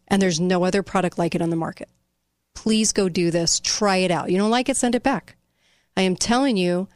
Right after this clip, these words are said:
this is the only product that packs all that in there. And they do it in such a clean way with no pesticides, no chemicals, nothing. Their own fruits and vegetables, they grow 'em,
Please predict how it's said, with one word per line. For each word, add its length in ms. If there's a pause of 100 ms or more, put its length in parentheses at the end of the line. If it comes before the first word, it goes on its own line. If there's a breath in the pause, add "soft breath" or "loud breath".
(520)
this 520
is 380
the 260
only 420
product 380
that 140
packs 340
all 160
that 180
in 140
there. 240
And 160
they 80
do 160
it 60
in 80
such 180
a 60
clean 320
way 180
with 180
no 200
pesticides, 760
no 240
chemicals, 640
nothing. 640 (360 loud breath)
Their 220
own 260
fruits 300
and 80
vegetables, 680 (200 loud breath)
they 280
grow 300
'em, 140